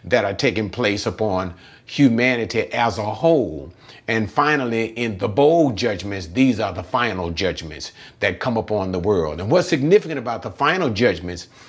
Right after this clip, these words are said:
as we just saw in chapter sixteen, from the swords and the, the sea being struck and the fresh water being struck and the sunlight being struck,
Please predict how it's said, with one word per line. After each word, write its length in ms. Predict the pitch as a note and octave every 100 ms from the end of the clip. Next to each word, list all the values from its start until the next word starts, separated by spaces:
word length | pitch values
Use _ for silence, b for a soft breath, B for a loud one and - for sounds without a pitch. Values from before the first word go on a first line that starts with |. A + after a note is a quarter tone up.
| B B C3+
as 220 | B2+ A2+
we 140 | B2
just 420 | G2+ C#3+ C#3+ C#3
saw 280 | - D3 C3
in 180 | A#2 A#2+
chapter 340 | - B2 - G#2+
sixteen, 760 | - G#2 - - D3 B2 G2
from 320 | - A#2 G2
the 100 | D#2
swords 880 | - - - D#3+ C3+ C3 B2+ B2 A#2+
and 200 | A2 G2+
the, 120 | E2+ D#2 B B B -
the 100 | D#2+
sea 500 | - - E3 C#3 C#3
being 500 | A2+ B2+ B2 A2+ - B B
struck 640 | - - - C#3 B2 C3
and 200 | A2+ G2+
the 100 | E2
fresh 400 | - E3 C3+ -
water 380 | A#2+ B2+ B2+ A#2+
being 400 | A2 A#2 A2 G#2+
struck 500 | G2 - B2 A#2 G2+
and 120 | D#2+
the 40 |
sunlight 720 | - - D#3+ C3 B2+ A#2 G#2+
being 260 | A#2 A2+ G#2+
struck, 440 | G2+ - B2+ G#2